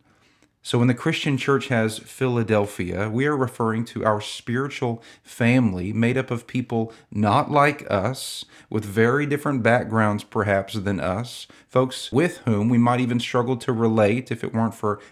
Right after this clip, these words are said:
our unity with them as children of God and the common mission we have in the world as the church. William Penn in sixteen eighty-two founded the city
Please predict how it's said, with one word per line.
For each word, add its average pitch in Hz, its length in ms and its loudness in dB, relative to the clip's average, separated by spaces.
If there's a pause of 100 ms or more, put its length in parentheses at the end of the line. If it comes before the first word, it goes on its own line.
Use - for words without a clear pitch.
(100)
our 104 140 2
unity 117 580 4
with 113 400 0
them 101 260 0
as 95 200 -4
children 127 480 -2
of 110 120 -2
God 98 440 -2 (440)
and 104 120 -2
the 104 60 0
common 110 440 4
mission 131 400 2
we 110 140 0
have 95 440 -4
in 113 240 2
the 123 80 2
world 95 440 0
as 92 300 -6
the 110 80 -6
church. - 640 -6 (1080)
William 123 420 4
Penn 110 420 0
in 110 100 2
sixteen 113 500 -2
eighty-two 104 680 -2
founded 107 560 0
the 113 80 -2
city 107 520 0